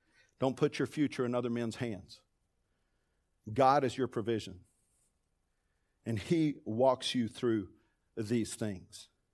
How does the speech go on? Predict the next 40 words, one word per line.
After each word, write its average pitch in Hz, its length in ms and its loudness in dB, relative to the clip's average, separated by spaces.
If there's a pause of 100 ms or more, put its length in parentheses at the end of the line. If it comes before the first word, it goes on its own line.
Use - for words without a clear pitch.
(920)
Eventually, 156 600 6
glorification 151 880 2
will 120 100 0
come, 139 300 0
and 131 100 0
I 147 60 0
know 151 160 0
it's 131 140 -2
a 147 40 2
long 135 340 2
message. 120 440 -2
Stay 135 200 4
with 131 200 2
me. 117 120 2
I 120 80 0
combined 127 460 0
two 143 140 0
messages 123 400 -2
to 120 100 -6
get 117 180 -2
this 120 200 -4
one 113 120 -4
done. 104 280 -2 (100)
<laughs> 151 80 4 (1300)
Next 127 260 -2
week, 131 160 0
you'll 131 100 0
say, 123 160 2
"Bless 113 340 0
you." 95 80 -8 (1300)
Actually, 139 280 4
you 127 60 2
won't. 127 160 4
I'm 120 100 0 (260)
preaching 131 260 0
on 113 140 -2
hell 117 180 2
next 113 200 -4
week. 147 80 2
Anyway, 143 320 10